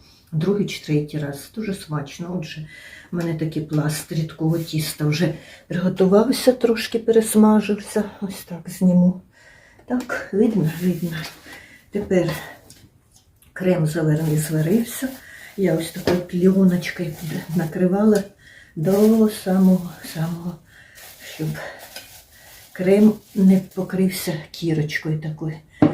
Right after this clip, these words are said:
зверху, тому плівкою. Викинула плівку.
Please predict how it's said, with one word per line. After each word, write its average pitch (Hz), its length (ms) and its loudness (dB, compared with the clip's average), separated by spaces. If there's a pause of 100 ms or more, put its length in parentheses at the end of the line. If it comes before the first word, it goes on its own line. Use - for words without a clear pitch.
(120)
зверху, 160 600 -8 (100)
тому 180 260 -10 (260)
плівкою. 175 540 -2 (3250)
Викинула 165 540 0
плівку. 226 520 0